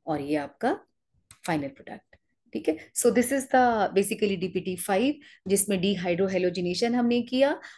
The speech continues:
और reaction with metals किया। These are the very important questions,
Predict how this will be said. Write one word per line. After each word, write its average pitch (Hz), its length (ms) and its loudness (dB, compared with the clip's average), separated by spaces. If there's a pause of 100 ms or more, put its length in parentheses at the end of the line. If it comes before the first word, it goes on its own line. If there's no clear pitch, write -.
(120)
और 185 140 -2
reaction 175 380 -2
with 175 200 -6
metals 151 280 -2
किया। 165 180 -4
These 220 160 4
are 226 100 8
the 214 200 6
very 190 340 6
important 165 600 0
questions, 156 520 -4